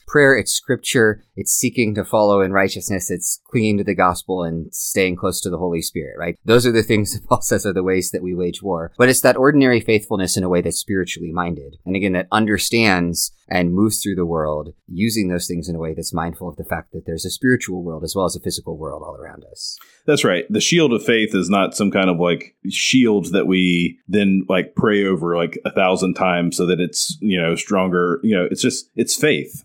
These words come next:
Speaker 2: It's having faith is what he means. It's an image, but it means that faith is on you, right? And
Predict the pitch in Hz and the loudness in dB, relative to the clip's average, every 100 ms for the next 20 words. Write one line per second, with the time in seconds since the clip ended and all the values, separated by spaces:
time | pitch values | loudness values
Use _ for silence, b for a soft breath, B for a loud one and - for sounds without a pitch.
0 | _ 92 - 104 104 92 85 104 80 80 | _ -10 -2 0 2 0 -2 0 -2 -4
1 | 82 92 76 80 78 65 87 - 101 101 | -6 -4 -2 -2 -2 -4 -6 -2 -2 2
2 | 147 104 80 87 - _ - 98 104 120 | 2 2 0 -4 -8 _ -2 2 4 4
3 | 120 101 - _ - 123 120 107 90 - | 4 0 -2 _ 0 2 2 2 0 2
4 | 107 120 73 64 82 87 90 90 | 2 2 0 -2 -2 -2 -2 -2